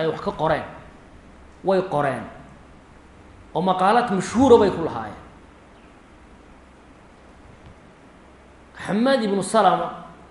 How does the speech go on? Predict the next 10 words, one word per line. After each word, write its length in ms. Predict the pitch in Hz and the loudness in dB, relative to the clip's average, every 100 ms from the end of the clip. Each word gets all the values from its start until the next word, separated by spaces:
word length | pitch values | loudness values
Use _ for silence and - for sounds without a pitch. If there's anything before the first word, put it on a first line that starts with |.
| - | -4
waxa 180 | 202 185 | 2 4
uu 60 | 190 | 4
qoray 160 | 170 160 | 2 -2
kitaab 240 | - 185 | -2 0
la 60 | 170 | 0
yidhaahdo 140 | 170 | -2
Kitaabu 200 | 170 147 | -6 -8
Sifaat. 380 | - 127 120 - - - - - - - - - - - - - - - - - - - - - | -8 -10 -12 -14 -20 -20 -20 -20 -20 -20 -20 -20 -20 -20 -20 -20 -20 -20 -20 -20 -20 -20 -20 -8
Boqol 260 | 165 269 | 0 2
iyo 120 | 269 | 6